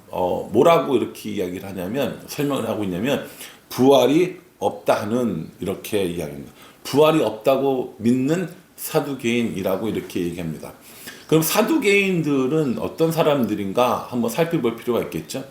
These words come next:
사두개인들은 그 당시 제사장이었다고 보시면 됩니다. 제사장들의 대부분이 다 사두개인이었기 때문에, 어, 제사장 하면 사두개인이라고 생각해도 괜찮을 것 같고요.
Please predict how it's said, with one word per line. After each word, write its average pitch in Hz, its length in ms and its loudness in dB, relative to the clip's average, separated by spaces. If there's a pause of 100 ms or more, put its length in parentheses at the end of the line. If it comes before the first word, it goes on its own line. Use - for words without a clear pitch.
(400)
사두개인들은 135 1080 0
그 120 120 -2
당시 131 640 0 (280)
제사장이었다고 120 1600 2
보시면 107 340 -2
됩니다. 78 380 -8 (340)
제사장들의 117 800 0
대부분이 104 560 -4
다 90 120 -6
사두개인이었기 113 920 -2
때문에, 98 480 -2 (440)
어, 202 120 -6
제사장 147 500 2
하면 127 180 0
사두개인이라고 101 1160 -2
생각해도 110 540 -6
괜찮을 95 400 -4
것 87 120 -8
같고요. - 400 -4